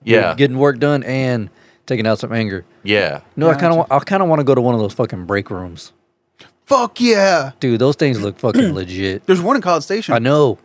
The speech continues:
Speaker 2: But you know what's crazy is, like, y-, dude, those things, those things are booked out, like, two weeks in advance.
Speaker 3: Yeah.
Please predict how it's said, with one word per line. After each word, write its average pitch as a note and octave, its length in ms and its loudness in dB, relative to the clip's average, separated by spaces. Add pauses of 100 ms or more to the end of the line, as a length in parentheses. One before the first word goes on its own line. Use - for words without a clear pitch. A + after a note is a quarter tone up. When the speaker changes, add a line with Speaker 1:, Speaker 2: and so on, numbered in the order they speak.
(680)
Speaker 2:
But F3 140 6
you G3+ 80 -2
know G#3 100 4
what's F#3 120 4
crazy F#3+ 320 4
is, D#3 80 0
like, C#3 260 4
y-, - 180 -14 (580)
dude, D3 160 -2
those F3+ 120 2
things, C3+ 220 -4
those F3+ 160 2
things D#3+ 140 0
are B2+ 80 0
booked C#3 280 2
out, B2+ 120 4
like, A2 140 -2
two D#3+ 140 -4
weeks C3 180 -2
in - 80 -6
advance. G#2 580 -6
Speaker 3:
Yeah. D#3 220 -2